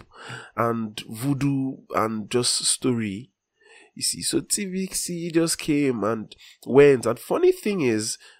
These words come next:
the funny thing is that there are still so many people that still really, really believe in this stuff. You try and tell people, you try and advise people and tell them, "Okay, this is just a scam." And then they're telling you, "Oh no, you don't know what you're saying. Um, I believe in this." And I'm like,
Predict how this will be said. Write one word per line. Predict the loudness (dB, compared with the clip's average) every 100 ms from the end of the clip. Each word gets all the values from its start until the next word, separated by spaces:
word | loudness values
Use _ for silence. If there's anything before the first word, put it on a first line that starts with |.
| _ -14
the |
funny | -2 2 2
thing | 0 -2
is | 0
that | 0
there | -2
are |
still | -6 -6 -6
so | 2 4
many | 4 0 -4
people | -6 -6 -4
that | -6 -6
still | -6 -2 -2 0
really, | 0 0 -2
really | -4 -4 -4
believe | -6 -6 -6 -4 -6 -6
in | -8 -6
this | -6
stuff. | -4 -6 -4 -4 -4 -14 -18 _ _ _ -20 _ -20 -20 -20 -20 -12 -6
You |
try | 2 4
and | 4
tell | 4 2
people, | 0 -2 0
you | 0
try | 0 -2
and | -2
advise | 0 2 2 0
people | 2 2
and | 4
tell | 2
them, | 4 2
"Okay, | 0 0
this | -2 -2
is | -2
just | -2 -2
a |
scam." | -4 -2 -2 -4 -10 -18 -18 -8
And | -2 0
then | 2
they're | 2
telling | 2 2 0
you, | 0 -4 -6 -14 2
"Oh | 4 6
no, | 6
you | 6
don't | 4 2
know |
what | 0 0
you're | -2
saying. | 0 2 2 0 -4 -12 -20 -4
Um, | 0 2 0
I | -2
believe | -2 -2 0 0
in | 0
this." | 0 -2
And | -4
I'm | -2
like, | -2 -2